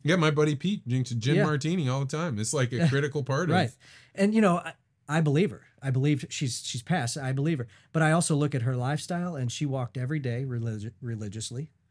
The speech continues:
Speaker 2: Um, she read the paper every day. And even at the end, when she couldn't see, she acted like she read the paper.
Speaker 1: No kidding.
Speaker 2: She just, it was, it was who she was.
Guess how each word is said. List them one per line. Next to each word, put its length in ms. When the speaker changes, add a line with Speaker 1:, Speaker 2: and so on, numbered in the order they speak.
Speaker 2:
Um, 480
she 180
read 220
the 80
paper 520
every 260
day. 320
And 120
even 200
at 100
the 100
end, 160
when 80
she 160
couldn't 220
see, 260
she 180
acted 260
like 140
she 140
read 160
the 40
paper. 400
Speaker 1:
No 220
kidding. 320
Speaker 2:
She 160
just, 360
it 100
was, 360
it 80
was 140
who 160
she 180
was. 440